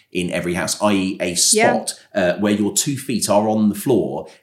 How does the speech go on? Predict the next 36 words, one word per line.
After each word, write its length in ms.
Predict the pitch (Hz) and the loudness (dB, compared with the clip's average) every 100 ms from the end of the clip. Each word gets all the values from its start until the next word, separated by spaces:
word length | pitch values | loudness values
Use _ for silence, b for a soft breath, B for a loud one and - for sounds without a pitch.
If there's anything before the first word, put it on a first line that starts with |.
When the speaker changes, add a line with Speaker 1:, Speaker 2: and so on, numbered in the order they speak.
| _ | _
Speaker 1:
and 180 | 98 92 | -2 0
you 60 | 95 | 0
make 220 | 98 85 | 0 -2
the 60 | 82 | -6
decision 340 | - 87 78 | -6 -6 -8
to 80 | - | -8
buy 180 | 78 73 | -8 -6
the 80 | 76 | -4
house. 240 | 139 - | -4 -4
And 80 | 85 | -6
in 80 | 87 | -2
some 260 | - 190 | 2 2
houses, 600 | 127 67 67 - 110 - B B B B | 0 -4 -6 -4 -4 -6 B B B B
it's 160 | 113 113 | -4 -2
the 100 | 110 | -4
garden 440 | 110 113 110 92 | -4 -4 -6 -8
path. 480 | - 151 135 - - | -4 -2 -2 -4 -8
It's 140 | - - | -4 -4
actually 240 | - 104 | -2 -4
the 120 | 87 | -4
path 280 | 123 104 - | -2 0 0
up 140 | - | -4
to 80 | - | -6
the 80 | - | -2
door, 140 | 214 107 | 2 4
Speaker 2:
Yeah. 220 | 104 - | 4 2
Speaker 1:
and 120 | 101 | 2
you've, 140 | 104 131 | 0 0
you're 140 | 110 107 | 0 2
just 200 | 135 127 | 0 0
going 180 | 117 | 2
in 80 | 107 | 2
the 80 | 98 | 2
house 220 | 98 92 | 0 -2
to 80 | - | -4
check. 400 | - 139 - - | -2 0 -2 -8